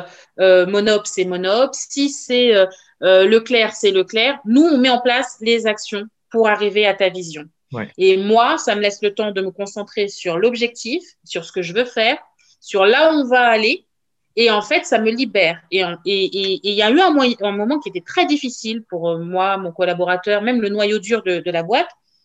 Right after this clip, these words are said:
Speaker 1: parce qu'on a vraiment beaucoup, beaucoup sur les épaules. On est fatigué, on est épuisé, tu vois, ça, c'est physique, mais des fois, c'est limite moral.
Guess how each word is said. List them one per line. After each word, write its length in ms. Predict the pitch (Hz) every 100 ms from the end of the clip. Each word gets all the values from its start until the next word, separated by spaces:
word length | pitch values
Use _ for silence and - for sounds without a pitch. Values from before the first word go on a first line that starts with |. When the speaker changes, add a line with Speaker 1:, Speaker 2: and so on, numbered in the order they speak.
| _ _ _ -
Speaker 1:
parce 160 | 214
qu'on 160 | - 233
a 120 | 220
vraiment 320 | 208 269 330
beaucoup, 380 | 269 294 - 339
beaucoup 260 | 285 269 269
sur 160 | - 220
les 220 | 202 202
épaules. 340 | 185 247 320 330 - -
On 160 | 214
est 180 | 214 202 -
fatigué, 840 | 190 180 185 220 196 190 226 269 262
on 140 | 190
est 140 | 190 190
épuisé, 640 | 240 240 240 220 202 180 233
tu 140 | 247
vois, 100 | 190
ça, 160 | 214 185
c'est 180 | 165 175
physique, 480 | 170 269 240 294 339
mais 120 | 202
des 80 | 190
fois, 180 | 202 262
c'est 140 | 262
limite 400 | 208 269 427 403
moral. 420 | 320 254 180 156